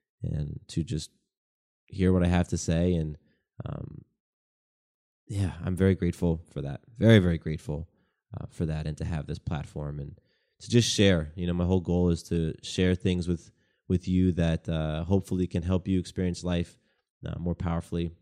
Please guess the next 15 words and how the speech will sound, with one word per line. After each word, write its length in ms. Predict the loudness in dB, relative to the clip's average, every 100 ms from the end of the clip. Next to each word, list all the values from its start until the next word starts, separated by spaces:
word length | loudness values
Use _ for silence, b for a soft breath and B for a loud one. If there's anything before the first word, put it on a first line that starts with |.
| _
experience 400 | -12 -4 -2 -2
more 80 | -8
peace, 360 | -6 -6 -6 -6
more 120 | -6
joy, 380 | -4 -4 -4 -6 _ _ _ _ -12
um, 200 | -8 -8
because 460 | -8 -4 -2 -2 -2
I 60 | -6
think 160 | -4
that's 180 | -6 -4
what, 260 | -2 -2 _ _
that's 160 | -10 -6
the 80 | -6
important 340 | -4 -4 -4
stuff. 380 | -4 -6 -6